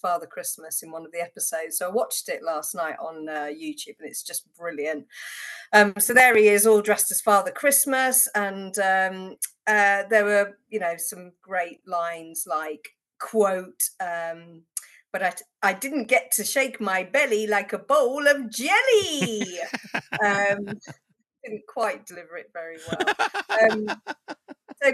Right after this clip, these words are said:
Speaker 1: Monica and he were, were an item at the time, and she, um, asked whether he could keep the costume for another night. And that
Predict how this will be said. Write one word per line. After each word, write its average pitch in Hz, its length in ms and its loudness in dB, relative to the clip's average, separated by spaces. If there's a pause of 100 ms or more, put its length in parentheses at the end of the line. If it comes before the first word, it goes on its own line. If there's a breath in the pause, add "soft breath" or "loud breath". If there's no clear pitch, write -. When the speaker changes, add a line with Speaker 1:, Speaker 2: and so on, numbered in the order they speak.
Speaker 1:
Monica 302 540 0
and 226 140 -2
he 233 280 -2
were, 208 440 0
were 202 200 -4
an 202 100 -4
item 240 380 -6
at - 100 -14
the - 80 -20
time, 170 360 -14
and 170 200 -16
she, 185 380 -14
um, 165 240 -2 (120)
asked 175 360 -8
whether 160 400 -12 (960)
he 196 180 -20
could - 220 -20
keep - 240 -18
the - 80 -20
costume 220 560 -12
for 220 160 -10
another 202 320 -10
night. 226 340 -8
And 226 180 -6
that 277 140 -12